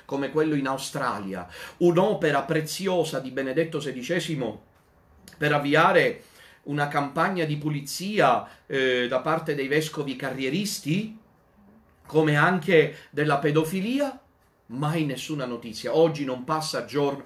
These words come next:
contra factum non valet argumentum. Siccome nessuno ha il coraggio di dirle queste cose, ma son tutti ipocritamente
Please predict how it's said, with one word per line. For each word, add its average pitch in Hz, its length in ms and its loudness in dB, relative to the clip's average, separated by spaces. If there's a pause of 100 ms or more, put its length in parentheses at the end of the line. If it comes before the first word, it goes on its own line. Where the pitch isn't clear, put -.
(160)
contra 185 500 6
factum 190 580 -6
non 156 200 -2
valet 170 340 -2
argumentum. 139 800 -6 (200)
Siccome 233 400 2
nessuno 175 420 -2
ha 156 60 2
il 156 100 0
coraggio 151 460 0
di 127 120 -6
dirle 143 300 -2
queste 117 300 -8
cose, 110 500 -6 (200)
ma 143 120 0
son 151 300 0
tutti 143 440 -4 (120)
ipocritamente 156 1300 0